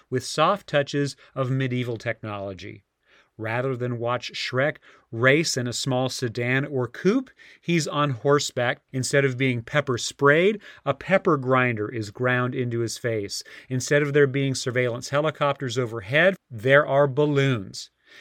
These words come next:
These gags are funny, but as I left this movie, the illusion that Shrek Two is creating crumbled. I thought it was pleasurable in the speed of its references, but I didn't understand any deeper point.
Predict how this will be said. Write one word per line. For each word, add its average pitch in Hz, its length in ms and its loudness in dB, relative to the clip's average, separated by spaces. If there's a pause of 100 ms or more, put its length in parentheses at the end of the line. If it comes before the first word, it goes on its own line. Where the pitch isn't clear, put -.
(220)
These 202 280 0
gags 196 480 2 (140)
are 196 220 2
funny, 120 520 -2 (400)
but 165 140 0
as 214 240 2
I 240 140 0
left 208 340 0
this 165 220 -2
movie, 143 400 -2 (420)
the 151 160 2
illusion 190 640 2
that - 140 -4
Shrek 139 320 -2
Two 139 240 -4
is 131 180 -6
creating 147 560 -2
crumbled. 175 640 -2 (540)
I 139 140 4
thought 147 280 4
it 139 120 2
was 190 340 2
pleasurable 143 600 0
in 123 80 -2
the 117 80 -4
speed 254 400 -2
of 147 100 2
its 113 180 -6
references, 113 600 -6
but 190 180 0
I 208 140 4
didn't 247 300 -2
understand 170 580 -2
any 143 200 -2
deeper 131 400 -4
point. - 600 -12